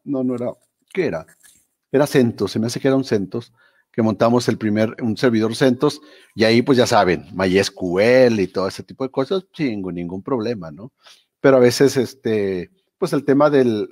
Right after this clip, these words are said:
no sé si el ego o el tema de por qué yo no, no tener una cosa como esas, pues, a veces hay que saber qué es lo que puedo tener o para qué me va a servir, ¿no? Y esa es una muestra de ese equipo.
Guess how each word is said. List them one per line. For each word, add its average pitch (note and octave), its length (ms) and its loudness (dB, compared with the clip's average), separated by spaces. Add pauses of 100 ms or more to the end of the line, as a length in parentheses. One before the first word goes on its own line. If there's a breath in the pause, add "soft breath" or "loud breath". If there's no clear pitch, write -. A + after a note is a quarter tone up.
(220)
no B2+ 160 -6
sé D#3 140 -10
si - 140 -8
el A2+ 200 -2
ego D#3+ 600 -2
o A#2+ 60 -4
el A2+ 100 -8
tema C#3+ 240 0
de C3+ 80 -2
por B2+ 180 -8
qué C3 120 -2
yo C#3 120 2
no, C3+ 160 0
no C3 380 0
tener C#3 240 -2
una C#3 180 0
cosa C#3 220 -8
como B2+ 240 -4
esas, C3 240 -6 (320)
pues, A2+ 160 -4
a F2 80 2
veces A2 220 -2
hay C3+ 80 2
que C#3 120 2
saber B2+ 320 4
qué - 80 0
es A#2+ 80 0
lo B2 100 2
que G2+ 120 -8
puedo A2+ 220 0
tener A2 360 2
o A2 100 0
para F#2+ 200 4
qué A2 100 -2
me A#2+ 80 2
va A2+ 80 2
a - 40 0
servir, F#2 400 -8
¿no? F2 160 -20 (480 soft breath)
Y A2+ 100 2
esa A2+ 100 0
es A2+ 100 0
una B2 140 4
muestra A2+ 340 2
de G#2 60 4
ese G#2 160 -2
equipo. - 340 -14